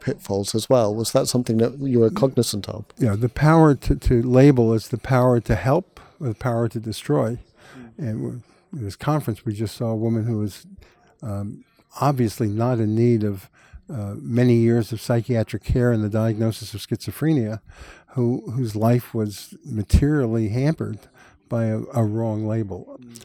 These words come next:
Speaker 2: An accurate psychiatric label given in a timely and empathic way i-, i-, i-, is a joy forever. The, the person feels understood.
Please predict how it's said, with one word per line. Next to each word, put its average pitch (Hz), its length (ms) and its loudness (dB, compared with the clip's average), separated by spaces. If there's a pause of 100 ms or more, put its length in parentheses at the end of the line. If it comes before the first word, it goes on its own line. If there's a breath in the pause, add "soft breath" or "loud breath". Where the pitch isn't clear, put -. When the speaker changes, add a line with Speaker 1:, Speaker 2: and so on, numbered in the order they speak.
(120)
Speaker 2:
An - 160 -6 (100)
accurate 165 480 2
psychiatric 127 680 -4
label 113 380 -2
given 139 320 0
in 110 140 0
a 104 60 -4
timely 135 560 0
and 110 80 -2
empathic 120 540 -6
way 110 320 -2 (640 loud breath)
i-, 139 180 -4
i-, 143 180 -6
i-, 127 220 -4
is 139 320 -4
a 120 80 0
joy 123 220 2
forever. 110 520 -4 (400 soft breath)
The, 120 280 -4
the 127 180 -8
person 139 480 0
feels 117 320 -2
understood. 113 560 0